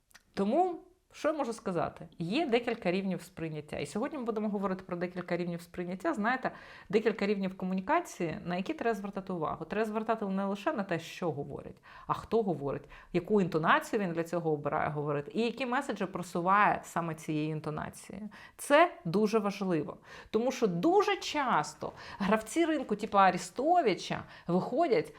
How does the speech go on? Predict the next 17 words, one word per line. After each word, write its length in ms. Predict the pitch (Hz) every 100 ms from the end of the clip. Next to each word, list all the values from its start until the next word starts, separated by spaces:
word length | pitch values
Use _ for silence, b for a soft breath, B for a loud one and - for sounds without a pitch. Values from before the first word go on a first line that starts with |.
| B
з 120 | 170
дуже 320 | 151 190 277 311
хорошими 580 | 269 226 220 254 220
тезами, 560 | 220 220 202 156 143 - - B
які 260 | 180 175 240
насправді 960 | 208 208 - 247 302 320 170 165 208 - -
для 300 | 156 208 220
нашого 400 | 196 170 - 165
суспільства 760 | 156 160 - 233 285 277 - 151
є 200 | 170 185
оздоровлюючими, 960 | 185 180 196 214 196 151 - - -
тому 160 | 156 165
що 140 | 185
ми 60 | 165
говоримо 500 | 165 170 220 208 160
про 200 | 160 160
складне, 600 | - 170 156 156 147